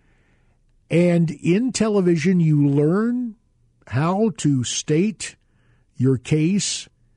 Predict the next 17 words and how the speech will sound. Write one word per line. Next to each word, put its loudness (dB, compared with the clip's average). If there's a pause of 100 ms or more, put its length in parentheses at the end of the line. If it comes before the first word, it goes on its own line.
(560)
in 0
a 0
way 0 (160)
that -4
is -4
concise -4
and -2
compelling. -2 (1300)
And 0
so 2
that's -2
what -2
Kari 2
is -2
doing. 0
And, 0
uh, 0